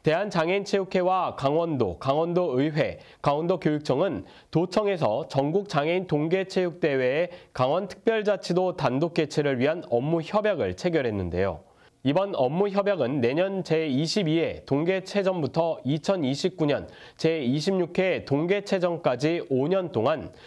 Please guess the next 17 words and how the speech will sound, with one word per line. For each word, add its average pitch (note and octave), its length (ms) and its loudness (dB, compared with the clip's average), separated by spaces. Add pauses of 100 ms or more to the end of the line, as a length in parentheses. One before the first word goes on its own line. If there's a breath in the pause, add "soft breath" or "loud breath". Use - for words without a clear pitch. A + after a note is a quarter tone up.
(160 loud breath)
전국 F3 400 0
장애인 D#3+ 380 0
동계체육대회 D#3+ 1120 0
전 C3+ 300 0
종목을 F#3 580 0
강원도에서 D3 800 0
개최하고 A#2+ 840 -2 (280 loud breath)
장애인 E3 380 0
동계스포츠 G3 640 0
활성화를 F#3+ 680 0
위해 D#3 280 0
공동 D#3 480 -2
노력하는 D3+ 540 0
것을 E3 340 0
골자로 C#3+ 640 0
하고 D3 340 0
있습니다. F#2 640 -2